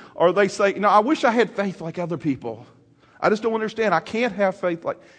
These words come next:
they believe that. Or, "I'll try to pray and be consistent, and I just can't do it."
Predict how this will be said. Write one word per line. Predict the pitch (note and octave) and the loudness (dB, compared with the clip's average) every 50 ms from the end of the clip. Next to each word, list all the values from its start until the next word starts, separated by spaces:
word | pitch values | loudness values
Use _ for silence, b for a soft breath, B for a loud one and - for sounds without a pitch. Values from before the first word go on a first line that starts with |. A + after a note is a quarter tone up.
| b b b | b b b
they | F#3+ G3 | -2 -2
believe | F3 G3+ G3+ G3+ A3+ B3 B3 F#3+ C3+ | -2 -2 -4 -4 -4 -4 -6 -6 -8
that. | A2 - - - - - - - _ _ _ _ _ _ _ _ _ _ _ _ _ _ _ _ _ _ _ _ _ _ _ _ _ _ _ _ _ _ _ _ _ _ _ _ _ _ _ _ _ _ _ _ _ _ _ - | -10 -12 -14 -18 -20 -20 -20 -20 _ _ _ _ _ _ _ _ _ _ _ _ _ _ _ _ _ _ _ _ _ _ _ _ _ _ _ _ _ _ _ _ _ _ _ _ _ _ _ _ _ _ _ _ _ _ _ -6
Or, | - D3+ D#3+ | -2 0 2
"I'll | F3 | 0
try | E3+ - A3+ G#3+ G#3+ G#3+ | 2 2 4 6 6 4
to | G#3+ | 4
pray | - - G#3+ G#3 G#3+ G#3+ G3 | 0 0 2 2 2 2 2
and | D#3+ D3+ | -2 -4
be | E3 G3+ - | -6 -8 -8
consistent, | - G3 - - G#3+ G#3+ G3+ - - F3+ D#3+ | -8 -8 -8 -8 -8 -8 -8 -8 -8 -6 -2
and | D#3 D#3+ | 0 0
I | E3 | 0
just | F3 F#3 F#3 - - | 0 0 -4 -8 -6
can't | A3+ C4+ C#4 C#4+ B3 | -2 0 0 0 0
do | D#4 D#4 D#4+ D#4 | -2 -2 0 2
it." | C#4+ B3+ - - | 0 0 0 -4